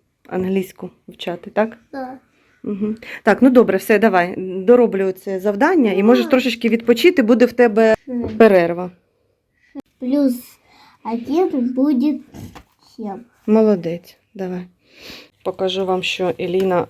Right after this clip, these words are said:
Speaker 1: придбала собі ось таку прикольну лампу.
Speaker 2: І нові наушники.
Speaker 1: Воно не, не дуже видно,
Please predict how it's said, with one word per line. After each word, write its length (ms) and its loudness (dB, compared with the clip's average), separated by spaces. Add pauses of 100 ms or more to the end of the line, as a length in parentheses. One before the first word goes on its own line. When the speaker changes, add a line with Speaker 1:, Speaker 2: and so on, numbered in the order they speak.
Speaker 1:
придбала 540 -2
собі 480 -10
ось 200 -12
таку 380 -8 (840)
прикольну 680 -4 (260)
лампу. 600 -4 (500)
Speaker 2:
І 100 -18
нові 440 -6
наушники. 960 -12 (160)
Speaker 1:
Воно 300 0
не, 260 2
не 240 -4
дуже 560 -2
видно, 720 0